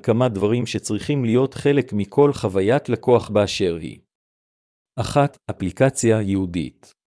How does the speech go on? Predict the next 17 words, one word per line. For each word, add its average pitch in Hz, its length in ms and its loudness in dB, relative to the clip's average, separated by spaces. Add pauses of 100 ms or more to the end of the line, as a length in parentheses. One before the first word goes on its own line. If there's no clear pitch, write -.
(720)
האפשרות 104 480 -2
הראשונה 101 540 0
שקיימת 110 600 -2
עבורכם 104 600 0
היא 127 120 -2
לייצר 104 380 4
אפליקציה 135 640 0
עבור 113 300 0
העסק 117 400 -2
שלכם 107 480 -2
שתהיה 127 360 -2
זמינה 110 420 -2
להורדה 101 540 2
עבור 107 360 -2
כל 139 180 4
מי 107 160 0
שרוצה. 90 540 -6